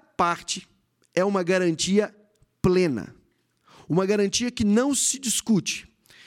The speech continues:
Percebam que a primeira parte diz: "Ninguém será privado de direitos por motivo de crença religiosa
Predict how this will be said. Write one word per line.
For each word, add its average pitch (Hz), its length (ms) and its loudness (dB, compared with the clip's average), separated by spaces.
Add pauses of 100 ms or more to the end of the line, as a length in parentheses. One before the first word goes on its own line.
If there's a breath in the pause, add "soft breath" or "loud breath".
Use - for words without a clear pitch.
(220 loud breath)
Percebam 277 480 0
que - 80 -4
a 226 40 0
primeira 220 380 0
parte 208 600 -2 (160)
diz: 156 520 0 (400 soft breath)
"Ninguém 226 680 2 (280)
será 214 500 0
privado 156 580 2
de 147 100 -4
direitos 160 520 0
por 185 180 2
motivo 170 440 0
de 147 100 -4
crença 185 440 0
religiosa 139 840 0